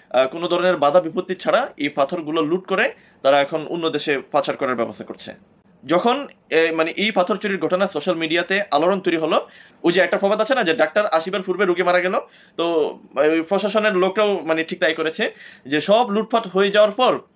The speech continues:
ওই যে দুদকের কিছু কর্মকর্তারা তামাশা দেখানোর জন্য ওই চুরির স্পটে আসছে। তো এখন আপনারা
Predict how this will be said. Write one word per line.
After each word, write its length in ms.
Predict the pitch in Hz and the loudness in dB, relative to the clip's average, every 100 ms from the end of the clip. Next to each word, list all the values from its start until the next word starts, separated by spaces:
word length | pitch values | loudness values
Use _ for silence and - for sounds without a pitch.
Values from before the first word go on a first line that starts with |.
| _ - | _ -2
ওই 160 | 147 | -2
যে 220 | 147 147 139 | 2 0 0
দুদকের 360 | 160 180 185 | 0 0 0
কিছু 220 | - 185 | -4 -8
কর্মকর্তারা 640 | 190 185 185 185 185 254 - - 180 | -4 -4 -2 2 2 2 -2 -6 -2
তামাশা 280 | 165 185 | 0 0
দেখানোর 300 | 190 208 196 | 0 0 -2
জন্য 340 | 185 208 262 - - | -2 -2 -2 -4 -6
ওই 220 | - 202 | 0 0
চুরির 240 | 190 185 151 | 2 0 0
স্পটে 300 | - 143 117 | -4 0 0
আসছে। 300 | - - - - - - | 0 -12 -14 -18 -12 0
তো 320 | 202 214 - - | 2 2 -2 -6
এখন 200 | 196 302 | -2 0
আপনারা 320 | 262 247 254 | 0 2 0